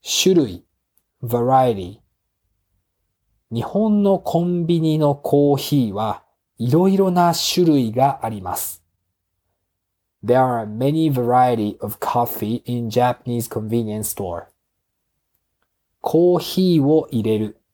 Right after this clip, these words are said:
To make coffee.体にいい. Healthy.おすすめ. Recommendation.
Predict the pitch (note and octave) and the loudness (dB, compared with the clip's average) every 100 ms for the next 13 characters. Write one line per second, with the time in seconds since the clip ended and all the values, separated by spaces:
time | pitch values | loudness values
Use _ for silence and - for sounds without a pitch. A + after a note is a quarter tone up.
0 | _ _ _ _ _ _ - A#2+ C3+ C#3 | _ _ _ _ _ _ -8 0 0 -2
1 | - A#2+ - E2 F#2 _ _ _ _ _ | -2 -2 -2 -8 -10 _ _ _ _ _
2 | _ _ _ _ _ _ _ _ - B2 | _ _ _ _ _ _ _ _ -4 2
3 | D#3+ E3+ D#3 D3 C#3+ C3+ - - C3+ G2+ | 4 6 4 2 0 -2 -4 0 2 2
4 | F2+ _ _ _ _ _ _ _ C#3 C3 | -6 _ _ _ _ _ _ _ 0 0
5 | - F2 - _ _ _ _ _ _ _ | -4 -8 -14 _ _ _ _ _ _ _
6 | _ _ _ _ _ C3+ - E3 - C#3+ | _ _ _ _ _ -2 2 0 2 0
7 | B2 - _ _ _ _ _ _ _ _ | -2 -4 _ _ _ _ _ _ _ _
8 | B2 C3+ C3+ C3+ A#2+ A#2+ - E2+ | -6 -4 -2 0 2 0 -2 -8